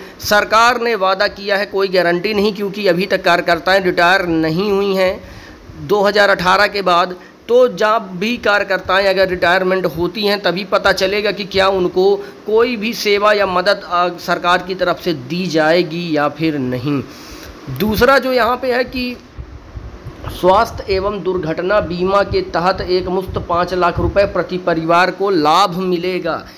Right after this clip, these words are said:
जी हाँ, यहाँ पे पाँच लाख रुपए नहीं मिलने वाले हैं बीमा के तहत। यहाँ पे पाँच लाख रुपए तक की सिर्फ छूट मिलेगी बीमा में, वह भी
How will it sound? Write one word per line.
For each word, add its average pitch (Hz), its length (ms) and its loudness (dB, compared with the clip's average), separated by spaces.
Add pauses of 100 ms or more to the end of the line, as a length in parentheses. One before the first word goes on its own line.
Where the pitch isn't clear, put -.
(300)
जी 175 280 -6
हाँ, 233 140 4
यहाँ 226 220 4
पे 226 160 0
पाँच 208 360 -2
लाख 208 240 0
रुपए 190 420 -2
नहीं 196 360 2
मिलने 208 340 -2
वाले 196 280 2
हैं 208 160 -2
बीमा 185 300 0
के 190 140 -4
तहत। 165 280 -2
यहाँ 180 240 2
पे 196 160 -2
पाँच 190 320 0
लाख 185 240 2
रुपए 175 240 -2
तक 185 220 -4
की 190 80 -14
सिर्फ 185 400 -6
छूट 208 440 -6
मिलेगी 190 420 0
बीमा 180 340 0
में, 202 120 0
वह 170 220 0
भी 170 120 -4